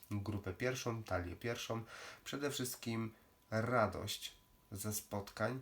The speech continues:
siła, energia i podbudowanie. Na pewno będzie się wiele dziać, będzie super. Czas będzie bardzo szybko mijać i będzie to czas, który wam najprawdopodobniej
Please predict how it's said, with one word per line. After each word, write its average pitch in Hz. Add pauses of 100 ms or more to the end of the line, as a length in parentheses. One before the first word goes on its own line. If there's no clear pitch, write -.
(160)
siła, 101
energia 107 (460)
i 127
podbudowanie. 104
Na 107
pewno 127
będzie 101
się 95
wiele 95
dziać, 92
będzie 110
super. 98 (360)
Czas 117
będzie 101
bardzo 101
szybko 95
mijać 95 (440)
i 104
będzie 113
to 113
czas, 123
który 101
wam 92 (320)
najprawdopodobniej 95